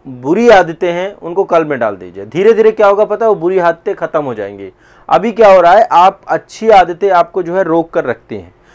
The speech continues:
और एक अच्छी आदत और आपको बताता हूँ, जब मेरी आप ये क्लास कर लेते हैं ना, क्लास करने के बाद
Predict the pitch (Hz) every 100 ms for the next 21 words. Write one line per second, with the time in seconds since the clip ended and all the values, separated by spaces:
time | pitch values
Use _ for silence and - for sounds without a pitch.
0 | _ _ - 165 - 208 247 220 - -
1 | 190 175 185 156 156 147 - 143 135 120
2 | 127 156 120 123 165 180 202 190 185 196
3 | 180 147 - - 185 180 170 151 165 185
4 | _ 147 156 185 - 175 180 170 151 156
5 | 175